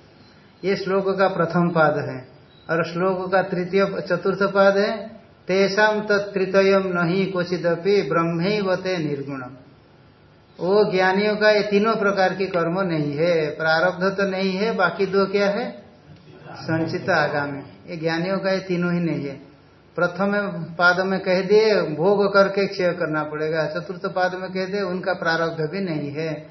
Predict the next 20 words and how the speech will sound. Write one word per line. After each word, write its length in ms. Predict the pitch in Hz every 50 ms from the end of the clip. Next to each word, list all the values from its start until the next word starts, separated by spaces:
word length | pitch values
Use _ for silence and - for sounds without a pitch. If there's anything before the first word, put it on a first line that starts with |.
| - - - - - _ _ _ _ -
ये 180 | 170 185 170
सब 320 | - - 185 170 139 123 120
विचित्र 400 | 151 151 - 185 165 - 180 170
रहस्य। 560 | 170 165 151 147 147 151 147 - - - 143 127 110 - - - - - - - - - - - - - - - - - _ _ _ _ _ 165
तो 40 | 160 151 147 151 170 180 175 170 156 - -
और, 360 | 151 160 180 185 185 185 175
और 260 | 175 175 170 165 160
अधिक 380 | 165 170 180 165 - - - - - - - - - - - -
ये 100 | 160 156
सब 240 | - - 160 147 147 -
का 80 | 160
विचार 460 | 156 143 156 151 - 170 170 165 165 165
करने 240 | 160 156 160 160
से 160 | 156 196 202 190
धीरे 220 | 160 160 160 160
धीरे 220 | 156 156 160 156
ये 60 | 156 151
रहस्य 420 | 147 147 143 143 139 - - 175
समाधान 540 | - 156 147 143 139 135 131 131 135 131 131
होगा। 340 | 127 131 127 123 131 127